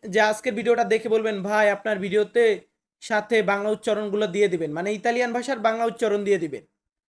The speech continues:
So দেখ-, দেখুন প্রত্যেকটা ভিডিওতে তো দেই, মানে প্রত্যেকটা ভিডিওতে তো আমি বাংলা উচ্চারণ দিয়ে দেই। আর আজকের ভিডিওটা একটু ডিফারেন্ট করেছি,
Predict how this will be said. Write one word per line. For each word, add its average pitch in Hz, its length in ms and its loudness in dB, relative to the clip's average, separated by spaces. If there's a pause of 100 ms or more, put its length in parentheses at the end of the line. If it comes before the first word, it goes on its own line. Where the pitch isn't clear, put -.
(140)
So 208 120 -10
দেখ-, - 340 2
দেখুন 240 340 0
প্রত্যেকটা 254 520 -2
ভিডিওতে 269 380 0
তো 285 140 -6
দেই, 190 380 4 (400)
মানে 175 100 -12
প্রত্যেকটা 240 460 -6
ভিডিওতে 208 500 0
তো 240 200 0 (580)
আমি 214 380 -2
বাংলা 180 280 -2
উচ্চারণ 214 360 -2
দিয়ে 208 180 2
দেই। 156 200 -4 (1400)
আর 156 140 -8
আজকের 214 340 -6
ভিডিওটা 269 260 -2
একটু - 240 -6
ডিফারেন্ট 220 440 -2
করেছি, 214 480 -2